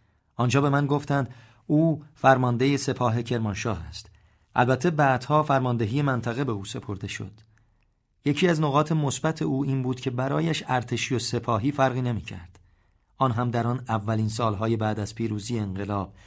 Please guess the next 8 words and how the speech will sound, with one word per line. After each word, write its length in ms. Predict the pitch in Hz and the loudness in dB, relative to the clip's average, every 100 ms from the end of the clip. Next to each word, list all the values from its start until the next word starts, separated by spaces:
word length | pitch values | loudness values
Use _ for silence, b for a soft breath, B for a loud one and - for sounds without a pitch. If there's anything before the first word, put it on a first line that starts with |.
| b b b | b b b
و 60 | - | -4
آن 280 | 135 139 | 0 0
دیدها 520 | 131 120 117 - 117 123 | 0 -2 -4 0 0 2
و 100 | 120 | 0
تبلیغات 540 | 117 113 113 110 117 | -2 -2 0 -2 -2
منفی 480 | 117 110 107 110 127 | -2 -2 -2 -4 -2
درباره 540 | 110 104 104 101 98 | 0 -2 -2 -2 -4
ارتش. 520 | 87 - 92 - - | -6 -10 -12 -12 -16